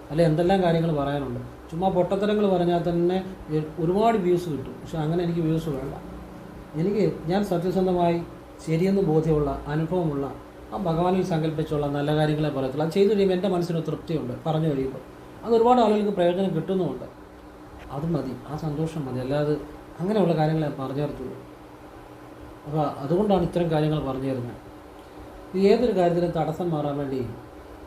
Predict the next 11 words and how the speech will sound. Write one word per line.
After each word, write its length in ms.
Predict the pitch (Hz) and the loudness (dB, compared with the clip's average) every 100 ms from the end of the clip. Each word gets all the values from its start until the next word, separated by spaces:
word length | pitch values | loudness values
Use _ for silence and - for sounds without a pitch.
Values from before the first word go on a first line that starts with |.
| 143 | -4
ഭദ്രകാളിക്ക് 500 | 147 156 165 170 160 151 | 0 4 4 2 0 -2
ചെയ്യാവുന്നൊരു 420 | 143 143 139 135 | -2 -2 -2 -4
കാര്യമുണ്ട്. 420 | 127 131 131 120 - - | -4 -6 -6 -6 -8 -2
അടുപ്പിച്ച് 400 | 185 214 220 175 160 | 2 2 0 0 2
ഏഴ് 140 | 160 156 | 4 2
ദിവസം 320 | 135 131 - 135 - | 0 -2 -6 -8 -8
ഭദ്രകാളി 380 | 135 147 151 156 | -6 -2 0 0
ക്ഷേത്രത്തിൽ 360 | 151 135 135 127 | 0 -4 -4 -6
പോവുക, 240 | 123 123 123 120 - - - - - - 160 | -4 -2 -2 -6 -12 -16 -16 -18 -18 -8 -4
രക്തപുഷ്പാഞ്ജലി, 840 | 160 - 196 185 180 170 165 180 196 - - - - - - - | -2 0 0 0 0 2 2 2 0 -6 -16 -18 -18 -18 -18 -4
ചെമ്പരത്തിമാല, 680 | 156 151 165 165 151 143 | -2 0 0 0 0 0